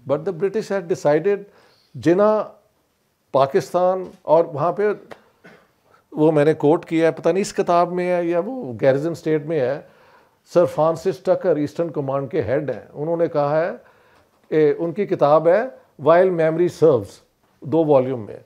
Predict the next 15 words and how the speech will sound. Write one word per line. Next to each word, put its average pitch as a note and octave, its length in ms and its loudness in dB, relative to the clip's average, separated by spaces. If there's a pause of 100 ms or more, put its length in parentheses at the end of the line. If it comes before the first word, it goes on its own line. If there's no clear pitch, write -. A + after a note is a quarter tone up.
(540)
फर्स्ट B3 360 2
वॉल्यूम F3+ 340 4
में F#3 100 -2
वो F#3 120 -2
लिखते D#3 380 -4
हैं A3 180 -4 (560)
कि F#3 100 2
"We F3 120 0
need F#3+ 280 0 (160)
to A3+ 180 -4
create G3 560 0
an F3 220 -2
Islamic F3 480 -2 (200)
arc D#3+ 340 4 (1600)
starting G#3 480 2